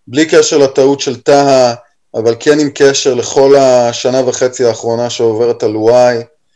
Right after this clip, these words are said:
אני באמת הייתי שמח, וגם אמרתי את זה לפני המשחק, הייתי שמח לראות את, אה, חתם פותח במרכז ההגנה לצד ויטור,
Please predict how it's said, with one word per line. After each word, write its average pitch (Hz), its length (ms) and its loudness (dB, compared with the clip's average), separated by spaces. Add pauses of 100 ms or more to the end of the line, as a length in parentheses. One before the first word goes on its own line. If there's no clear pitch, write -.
(360)
אני 120 260 -4
באמת 127 360 -2
הייתי 127 240 -2
שמח, 120 480 -6
וגם 113 240 -6
אמרתי 113 320 -4
את 110 60 -8
זה 113 120 -4
לפני 110 260 -8 (920)
המשחק, 117 360 -4
הייתי 123 180 -6
שמח 123 400 -6
לראות 120 280 -2
את, - 160 -10
אה, 107 600 0 (420)
חתם 127 360 -2
פותח 113 320 -2
במרכז 117 520 -2
ההגנה 113 440 -2
לצד 107 300 -4
ויטור, 117 680 -2